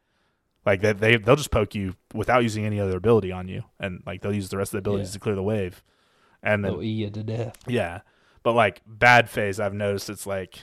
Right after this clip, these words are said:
Speaker 1: and, and to be fair, I, I, I would, I'm in the, the bad Fae category. I don't play Fae at all. But, like, typically it's like, "Oh, I have my ult up, like, let's make a play."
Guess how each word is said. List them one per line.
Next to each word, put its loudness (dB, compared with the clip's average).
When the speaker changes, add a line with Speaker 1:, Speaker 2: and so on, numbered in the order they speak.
Speaker 1:
and, 2
and -4
to -6
be 4
fair, 0
I, 0
I, -2
I 8
would, 6
I'm 6
in 2
the, -2
the -2
bad 0
Fae -8
category. -6
I -4
don't -6
play -4
Fae -8
at -6
all. -6
But, -2
like, -2
typically 4
it's -2
like, -4
"Oh, 8
I 10
have 6
my 0
ult 0
up, -2
like, -2
let's -4
make -4
a -4
play." -4